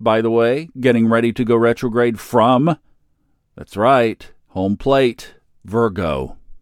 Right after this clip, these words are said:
So this is all about the new structures that you are going to challenge, take on, even be willing to be a little bit risky in order that on the other side of that square, you have both Jupiter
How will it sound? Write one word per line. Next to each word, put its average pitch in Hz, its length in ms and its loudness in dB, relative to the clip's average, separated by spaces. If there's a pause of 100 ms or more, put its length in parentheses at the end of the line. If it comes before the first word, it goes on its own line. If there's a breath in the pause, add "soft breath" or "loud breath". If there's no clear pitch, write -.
So - 160 -10
this 117 240 -4
is 104 180 -4 (120)
all 127 360 6
about 113 520 0
the 98 140 -4
new 104 360 0
structures - 920 -4 (440)
that 92 120 -12
you 104 220 -2
are 117 80 0
going 113 280 0
to 98 80 -2
challenge, 147 880 2 (240)
take 123 300 -4
on, 131 540 -2 (240)
even 196 380 -2
be 165 160 -2
willing 151 440 0
to - 100 -2
be 147 140 -2
a 151 60 2
little 151 220 0
bit 156 180 -2
risky 170 600 -2 (200)
in 117 160 -2
order 147 400 0
that 123 420 -2
on 120 160 2
the 117 160 0
other 135 260 0
side 135 560 0
of 113 180 -6
that 123 240 -4
square, 90 800 -4 (460)
you 101 160 -8
have 104 320 -6
both 110 500 -4 (100)
Jupiter 139 560 -8